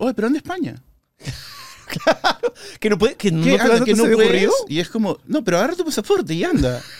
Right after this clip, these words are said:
Speaker 2: <laughs> Ese es el verdadero imbécil,
Speaker 1: Eso
Speaker 2: claro.
Speaker 1: es, ¿me entiendes? No, es simplemente, "Ah, ya, yo tengo esto, tengo esta suerte y bueno, pues, o sea,
Speaker 2: La
Speaker 1: hago lo
Speaker 2: aprovecho,
Speaker 1: mejor".
Speaker 2: pues.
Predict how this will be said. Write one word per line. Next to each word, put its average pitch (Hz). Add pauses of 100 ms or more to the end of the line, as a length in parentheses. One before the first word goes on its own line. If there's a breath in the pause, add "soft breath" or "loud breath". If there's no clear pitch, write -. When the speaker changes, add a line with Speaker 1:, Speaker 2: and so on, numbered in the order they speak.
(160)
Speaker 2:
<laughs> -
Ese -
es -
el 262
verdadero 196
imbécil, 254
Speaker 1:
Eso 269
Speaker 2:
claro. 160
Speaker 1:
es, 131
¿me 139
entiendes? 170
No, 311
es 302
simplemente, 220
"Ah, 208
ya, 185
yo 170
tengo 196
esto, 185
tengo 185
esta 170
suerte 139
y 123
bueno, 120
pues, 127
o 104
sea, 104
Speaker 2:
La 127
Speaker 1:
hago 131
lo 147
Speaker 2:
aprovecho, 139
Speaker 1:
mejor". 120
Speaker 2:
pues. -